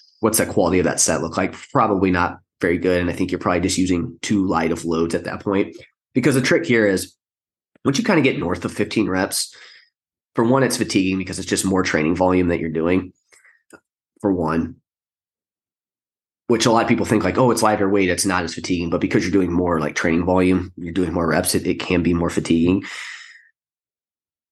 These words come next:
So there's that. But then also with this type of training, you have to get close to failure when you do higher reps. And that becomes a challenge in and of itself, because it's like, if you've ever done that,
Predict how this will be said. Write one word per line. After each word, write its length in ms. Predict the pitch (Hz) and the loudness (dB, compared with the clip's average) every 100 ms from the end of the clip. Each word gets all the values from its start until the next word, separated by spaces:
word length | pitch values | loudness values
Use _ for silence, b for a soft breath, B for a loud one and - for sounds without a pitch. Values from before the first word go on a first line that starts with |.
| _ _ _ - | _ _ _ -4
So 120 | - | 0
there's 180 | 113 104 | 2 2
that. 340 | 101 98 98 - | 2 2 0 0
But 160 | 160 | 0
then 140 | 139 131 | 2 2
also 720 | 107 123 123 127 107 101 - - _ _ _ _ | 4 2 2 2 4 2 -2 -12 _ _ _ _
with 180 | 139 123 | -4 -2
this 120 | 143 | 0
type 180 | 135 139 | 0 -2
of 80 | 139 | -2
training, 360 | 113 101 113 | -2 0 2
you 280 | 107 104 - _ | 2 -2 -6 _
have 420 | - - 123 147 - | -8 -4 0 -2 0
to 400 | 185 156 - - - | 2 2 -2 -12 -6
get 280 | 120 113 - | 0 0 -2
close 580 | - 98 92 92 92 - | -10 -6 -2 0 0 -2
to 100 | 101 | -4
failure 840 | - - - 82 90 101 117 113 - _ _ _ | -6 -10 -2 0 4 4 2 -2 -16 _ _ _
when 180 | - 98 | -6 -2
you 100 | 95 | 0
do 180 | 90 92 | 2 2
higher 320 | 90 92 87 | 2 0 0
reps. 360 | 82 95 - B B B B _ | 0 -2 -4 B B B B _
And 140 | 104 104 | 0 2
that 140 | 110 | 2
becomes 280 | 120 120 98 | 2 2 0
a 40 | |
challenge 400 | 90 87 87 87 | 0 0 0 0
in 60 | 90 | -2
and 100 | 87 | -2
of 80 | 82 | -4
itself, 480 | 76 - 95 98 | -2 0 0 -2
because 320 | - 92 92 87 | -4 -2 -2 -2
it's 160 | 87 | -4
like, 300 | 85 85 - _ - - - _ _ | -4 -6 -12 _ -18 -18 -20 _ _
if 140 | - | -2
you've 140 | 147 131 | 0 2
ever 200 | 110 113 | 2 2
done 300 | 90 92 104 | 2 2 4
that, 340 | 110 120 120 | 2 0 -4